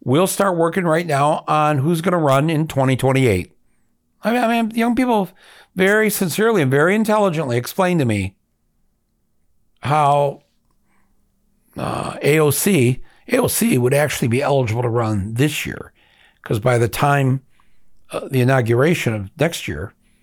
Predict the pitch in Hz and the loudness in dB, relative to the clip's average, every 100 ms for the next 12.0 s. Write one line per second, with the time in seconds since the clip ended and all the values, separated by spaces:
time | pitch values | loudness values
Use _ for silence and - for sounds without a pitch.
0 | _ _ _ - - 135 135 123 98 120 | _ _ _ -12 -4 0 2 2 2 0
1 | 135 - 104 98 - 151 185 113 139 113 | -2 -4 -8 -6 0 2 2 0 0 -2
2 | 104 127 117 131 95 95 - 123 104 - | -2 -2 -2 -4 -4 -6 -6 -8 -8 -6
3 | 107 113 113 107 104 101 98 104 - 110 | -4 -2 0 0 -2 -4 -2 -4 -4 -4
4 | 71 - _ _ _ _ _ _ _ _ | -4 -10 _ _ _ _ _ _ _ _
5 | _ _ _ _ _ _ _ _ _ _ | _ _ _ _ _ _ _ _ _ _
6 | _ _ _ _ _ _ - - 175 196 | _ _ _ _ _ _ -6 -2 -2 -2
7 | 175 147 160 170 - 202 175 175 196 180 | -6 0 0 2 0 0 0 0 0 2
8 | 180 165 131 135 135 147 127 101 _ - | 2 0 0 0 0 -2 -2 -6 _ -20
9 | - - - _ _ _ - - 143 151 | -20 -20 -20 _ _ _ -12 -2 -2 0
10 | 135 135 127 139 127 - 98 101 - - | 2 2 0 -2 -2 -4 -8 -10 -18 -20
11 | - _ _ - 143 - 120 135 151 | -20 _ _ -2 -2 -4 -2 0 0